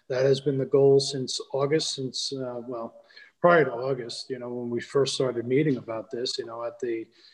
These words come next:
at the shutdown of last year, trying to find a way forward. And, you know, that, that will continue to be the mantra as we move forward. I think,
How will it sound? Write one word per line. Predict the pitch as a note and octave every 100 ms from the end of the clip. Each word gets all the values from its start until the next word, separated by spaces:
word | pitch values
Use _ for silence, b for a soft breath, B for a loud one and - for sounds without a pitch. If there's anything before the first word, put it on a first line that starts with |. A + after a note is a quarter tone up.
| b C3
at |
the | -
shutdown | - D3 C3+ C#3 B2
of | A#2+ A2+
last | A#2 A#2 -
year, | C#3+ D3+
trying | C3 C3+ A#2+
to |
find | A#2+ B2+ A#2+
a | A#2+
way | A#2+ A#2+
forward. | A#2+ - B2 C3+ D3+ C#3
And, | B2 B2+ _ _ _ C3
you |
know, | B2
that, | B2+ C3+ - -
that | C3+
will | C3
continue | B2+ C3 C#3 C#3 C3+
to | C3
be | C3
the | B2+
mantra | B2 C3+ C3+ C#3 B2+
as | A#2+
we | C3
move | C3 C3 C3
forward. | C#3+ D#3 A#2 F#2+
I | A#2 -
think, | B2